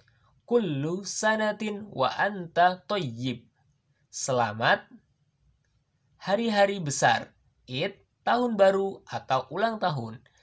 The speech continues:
Ini adalah bentuk ucapan selamat untuk hari-hari besar, Id, tahun baru, serta ulang tahun. Mabaruk, yakni artinya selamat untuk kelulusan, nikah, atau jabatan,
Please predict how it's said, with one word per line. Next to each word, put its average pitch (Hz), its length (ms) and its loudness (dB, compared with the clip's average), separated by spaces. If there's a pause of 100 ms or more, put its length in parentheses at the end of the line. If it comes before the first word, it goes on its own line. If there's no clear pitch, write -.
(260)
Ini 151 320 -6
adalah 127 400 0
bentuk 120 400 -8
ucapan 190 480 -2
selamat 139 640 -4
untuk 123 320 -10
hari-hari 160 400 -2
besar, 127 640 2 (400)
Id, 139 400 -6 (240)
tahun 233 320 -4
baru, 190 400 0
serta - 560 -6
ulang 214 320 -6
tahun. 131 400 -4 (1040)
Mabaruk, 139 800 0 (240)
yakni 139 560 -6
artinya 190 640 -4
selamat 117 640 -2
untuk 120 480 -10
kelulusan, 214 880 2 (320)
nikah, 123 720 -2 (320)
atau 120 320 -8
jabatan, 202 720 2